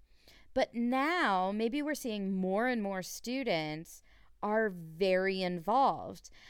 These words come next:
um, and have very high scores and et cetera, et cetera, et cetera, so that our definition of a good college applicant has had to shift, and that maybe students have to do more and more and more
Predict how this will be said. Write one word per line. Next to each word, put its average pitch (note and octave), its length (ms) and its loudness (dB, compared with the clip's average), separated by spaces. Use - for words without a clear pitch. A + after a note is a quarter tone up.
um, G3 540 0
and F#3 200 0
have G3+ 260 -2
very G3+ 500 0
high G3 640 0
scores G#3+ 880 2
and F#3 460 -2
et F#3 120 -4
cetera, G#3+ 400 -2
et F3 120 -4
cetera, F#3 360 -2
et E3+ 120 -8
cetera, G3 440 2
so - 140 -8
that B3+ 100 2
our A#3+ 100 4
definition A#3+ 720 -2
of A3 160 2
a F#3 220 0
good A3 380 2
college G3 440 -2
applicant F#3+ 680 -4
has A3 180 -8
had G#3 220 -4
to G#3 60 -4
shift, - 720 -4
and A#3+ 140 2
that A3+ 120 -2
maybe A#3+ 220 -4
students B3 380 -8
have A#3 140 -8
to A#3 100 -8
do G#3+ 140 -6
more G#3 320 -2
and G3+ 220 -4
more G#3+ 160 -4
and F#3 240 -6
more G#3 400 0